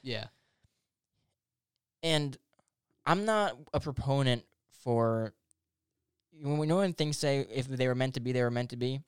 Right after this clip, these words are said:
Speaker 2: I
Speaker 1: Mm.
Speaker 2: actually don't like that because
Speaker 1: I, I a hundred percent agree with
Speaker 2: I
Speaker 1: you.
Speaker 2: hate that because that, that m-, so I knew this person, they were in a relationship with someone,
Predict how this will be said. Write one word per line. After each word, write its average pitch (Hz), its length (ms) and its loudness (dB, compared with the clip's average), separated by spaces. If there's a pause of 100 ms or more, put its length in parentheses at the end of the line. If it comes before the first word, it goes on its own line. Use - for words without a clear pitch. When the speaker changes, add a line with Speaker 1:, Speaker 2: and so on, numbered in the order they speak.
(520)
Speaker 2:
I 151 100 4
Speaker 1:
Mm. 175 40 4
Speaker 2:
actually 185 160 -2
don't 139 200 4
like 156 220 0
that 180 360 2
because 123 400 0 (140)
Speaker 1:
I, 120 120 -8
I - 40 -6
a 117 40 -6
hundred 117 220 -8
percent 113 240 -10
agree 113 200 -10
with 113 80 -6
Speaker 2:
I 143 80 10
Speaker 1:
you. 151 60 4
Speaker 2:
hate 147 200 4
that 123 180 4
because 151 440 6
that, 151 320 4 (260)
that 165 200 2
m-, 175 180 -8
so 151 320 2
I 135 140 2
knew 180 140 0
this 165 160 -2
person, 127 640 -2 (720)
they 139 140 2
were 147 100 2
in 160 60 0
a 147 60 0
relationship 127 640 -2
with 113 120 -4
someone, 113 540 -2